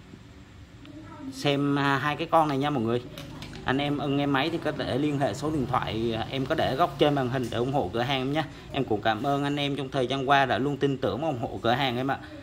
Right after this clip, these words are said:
Anh em thấy hay thì cho em xin một nút like, một nút đăng ký kênh. Nhớ bật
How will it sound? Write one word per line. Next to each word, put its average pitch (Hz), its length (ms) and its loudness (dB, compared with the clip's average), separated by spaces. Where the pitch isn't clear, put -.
Anh 160 120 2
em 156 120 2
thấy 170 120 4
hay 170 160 4
thì 151 100 0
cho 151 140 2
em 156 80 2
xin 160 200 2
một 143 160 -2
nút 180 180 2
like, 156 240 6
một 127 180 0
nút 175 200 4
đăng 143 200 2
ký 151 180 0
kênh. 156 220 2
Nhớ 135 200 6
bật 185 120 0